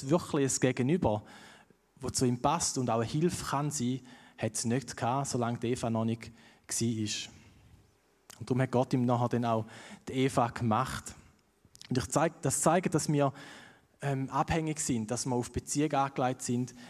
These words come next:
dass wir eben nicht alles einfach allein können. Ein zweiter Punkt ist, glaube ich, gut, um auch mal Hilfe auszusp-, anzunehmen,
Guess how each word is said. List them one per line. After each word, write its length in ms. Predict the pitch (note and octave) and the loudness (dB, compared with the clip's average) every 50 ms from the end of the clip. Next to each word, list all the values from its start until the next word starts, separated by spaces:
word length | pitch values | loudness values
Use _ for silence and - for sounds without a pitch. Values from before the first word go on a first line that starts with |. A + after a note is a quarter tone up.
| - - - | -20 -14 -6
dass 220 | - A#2+ A#2+ - | -4 -4 -2 0
wir 140 | C3 A#2+ A#2+ A2+ | 0 0 0 2
eben 160 | G#2+ A#2+ A2+ | 2 2 0
nicht 120 | A2+ G#2 | 0 -2
alles 460 | A2+ A2+ A#2 A#2+ A#2+ - - - - - | -2 -2 -2 -2 -2 -2 -4 -6 -8 -6
einfach 280 | A#2+ A#2+ A2 - - | -6 -6 -6 -2 -2
allein 280 | A#2 G#2+ G2+ G2 G2+ G2+ | 0 0 0 -2 -4 -6
können. 300 | - - G#2+ F#2+ F#2+ G2 - - - - - - - - - - - - _ _ _ _ _ _ _ _ _ _ _ _ _ _ _ _ _ _ _ _ _ _ _ _ _ _ _ _ _ _ - - - _ - _ - - - - - - - - - - - - _ _ _ _ _ _ _ _ _ _ _ _ _ | -4 -4 -6 -6 -6 -10 -12 -16 -18 -20 -20 -20 -20 -20 -20 -20 -20 -20 _ _ _ _ _ _ _ _ _ _ _ _ _ _ _ _ _ _ _ _ _ _ _ _ _ _ _ _ _ _ -18 -18 -18 _ -20 _ -20 -20 -20 -20 -20 -20 -20 -20 -20 -20 -20 -20 _ _ _ _ _ _ _ _ _ _ _ _ _
Ein 100 | - B2+ | -6 -4
zweiter 500 | - - C3 C3 D3+ F#3 F#3 - F3+ F3 | 0 4 6 6 6 6 4 4 4 4
Punkt 580 | E3+ - - E3 E3+ G3+ G#3 - - - - - - - - - - - - - - _ _ - _ _ _ _ - - - - - - - - - _ _ _ _ _ _ _ - | 6 6 4 6 6 4 2 0 -2 -8 -8 -8 -8 -12 -12 -14 -16 -20 -20 -20 -20 _ _ -20 _ _ _ _ -20 -20 -20 -20 -20 -20 -20 -20 -20 _ _ _ _ _ _ _ -2
ist, 200 | C#3+ - - - | -2 -2 -2 2
glaube 340 | - D3 D3 D3+ D3 - | 2 4 4 4 4 6
ich, 200 | D3 D3 D3+ - - - - - - - _ - _ - - | 4 4 4 2 -4 -16 -20 -20 -20 -20 _ -20 _ -12 -2
gut, 340 | - D#3 F3+ F#3 F3+ F3+ - | 2 4 4 4 4 2 0
um 140 | E3+ D#3 C#3 | 0 2 2
auch 100 | D3 D#3 | 2 4
mal 300 | D#3 D3+ D3 C#3+ C#3 B2 | 4 4 4 4 2 0
Hilfe 480 | B2+ B2+ D#3+ E3 F3 E3+ - - - - _ - - _ - | 0 0 2 2 2 2 0 -6 -10 -14 _ -20 -20 _ -2
auszusp-, 600 | - D#3+ E3+ - - - - - - - - - | 0 0 0 0 -2 -2 -6 -8 -10 -16 -14 -10
anzunehmen, 760 | - A#2+ D3 D3 D#3 E3+ - - - D#3 D3 D3+ D3+ D3 D3+ | -6 -2 2 2 2 2 0 0 2 4 4 4 4 2 -2